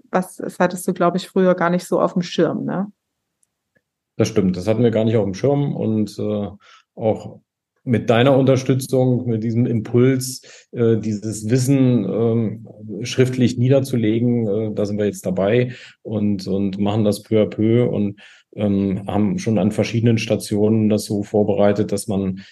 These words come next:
Speaker 2: eben, äh, Dokumente sich anschauen kann in, in Bild und Ton und Schrift. Ähm, das macht es natürlich einfacher und man muss nicht bei jedem Mitarbeiter dann dasselbe erzählen, sondern der Mitarbeiter liest es sich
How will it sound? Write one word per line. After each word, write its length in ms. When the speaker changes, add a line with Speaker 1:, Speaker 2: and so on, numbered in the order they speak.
Speaker 2:
eben, 340
äh, 220
Dokumente 580
sich 380
anschauen 400
kann 280
in, 260
in 140
Bild 200
und 160
Ton 280
und 80
Schrift. 760
Ähm, 300
das 260
macht 200
es 160
natürlich 400
einfacher 640
und 300
man 180
muss 260
nicht 460
bei 100
jedem 260
Mitarbeiter 500
dann 140
dasselbe 340
erzählen, 420
sondern 340
der 120
Mitarbeiter 680
liest 420
es 120
sich 320